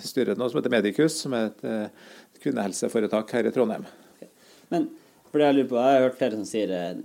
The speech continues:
Speaker 2: de sitter i et styre, de
Speaker 1: Ja.
Speaker 2: er styremedlem, eh, styre. Men hva, hva vil det si å være et styremedlem? Hva, hva er dine oppgaver? Jeg vet at du skal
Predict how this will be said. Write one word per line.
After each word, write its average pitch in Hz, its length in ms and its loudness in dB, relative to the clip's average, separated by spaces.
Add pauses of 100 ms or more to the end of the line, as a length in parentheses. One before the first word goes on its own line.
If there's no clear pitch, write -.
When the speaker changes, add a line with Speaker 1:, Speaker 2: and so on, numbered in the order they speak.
(120)
Speaker 2:
de 95 80 -6
sitter 95 240 -8
i - 40 -2
et - 80 -8
styre, 90 400 -4 (240)
de - 100 -8
Speaker 1:
Ja. - 40 -2
Speaker 2:
er 98 60 -2
styremedlem, 95 640 -2 (180)
eh, 87 420 -4
styre. 90 220 -8
Men 117 240 -2 (640)
hva, 147 260 2
hva 151 120 -2
vil 175 100 -6
det 190 80 -4
si 240 260 -2
å - 100 -4
være 71 220 -6
et - 80 -14
styremedlem? 82 520 -8 (460)
Hva, 139 320 2
hva 175 200 2
er - 40 2
dine 143 200 2
oppgaver? 104 580 0
Jeg 135 80 4
vet 143 180 2
at 113 100 0
du 110 140 -2
skal 110 380 -2